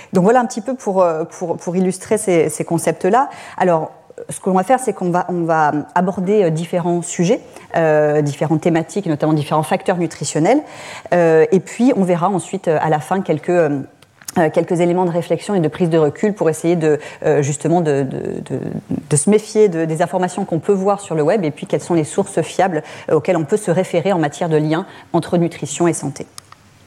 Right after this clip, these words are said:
Alors tout d'abord, le, le lait et produits laitiers. Alors, euh, le lait, euh,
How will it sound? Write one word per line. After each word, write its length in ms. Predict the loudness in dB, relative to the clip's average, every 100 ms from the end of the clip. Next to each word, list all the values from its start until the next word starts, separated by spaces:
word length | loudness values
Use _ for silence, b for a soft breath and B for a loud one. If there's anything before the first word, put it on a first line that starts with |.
| -20 -16 -16 B B B B
Alors 160 | 0 2
tout 120 | 2
d'abord, 260 | 4 4 2
le, 140 | 0
le 180 | 0 0
lait 220 | 2 4
et 40 | 4
produits 320 | 2 0 2
laitiers. 340 | 0 -2 -8 B B B -2
Alors, 240 | 2 2 0 -6 0
euh, 260 | 2 2 -2 2
le 180 | 4 4
lait, 320 | 4 0 -2 -14 -4
euh, 360 | 0 2 4 2